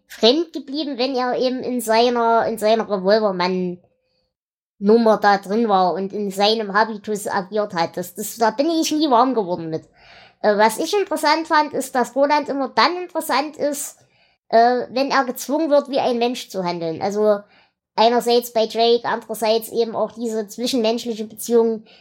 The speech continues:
zu Alice, zu der Barfrau da. Das sind die Szenen, wo er für mich interessant ist.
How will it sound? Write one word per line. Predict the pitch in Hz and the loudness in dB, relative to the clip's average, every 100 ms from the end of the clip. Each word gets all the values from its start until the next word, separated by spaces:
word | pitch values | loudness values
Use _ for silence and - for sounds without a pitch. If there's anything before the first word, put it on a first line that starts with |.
| _ | _
zu | - 233 | -4 2
Alice, | 240 254 254 240 | 4 4 2 0
zu | - | -6
der | 196 190 | -6 -4
Barfrau | 208 226 - 208 208 | 0 0 0 -2 0
da. | 190 202 208 202 _ - _ - | 2 4 2 0 _ -20 _ 2
Das | 214 262 | 2 4
sind | 359 339 | -2 -4
die | 311 | -6
Szenen, | 294 311 302 | -2 -2 0
wo | 294 | 0
er | 285 | 0
für | 277 277 | 0 -2
mich | 269 277 | -2 -2
interessant | 277 - 277 254 220 214 | -6 -6 -2 0 0 -2
ist. | 151 135 - | -8 -10 -14